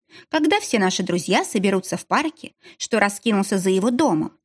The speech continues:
чтобы стать свидетелями наших клятв.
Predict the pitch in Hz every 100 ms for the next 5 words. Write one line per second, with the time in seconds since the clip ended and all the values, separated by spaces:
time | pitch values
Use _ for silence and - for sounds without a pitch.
0 | _ - - 202 202 - 180 - 170 208
1 | 339 330 226 185 165 170 185 - 220 180
2 | -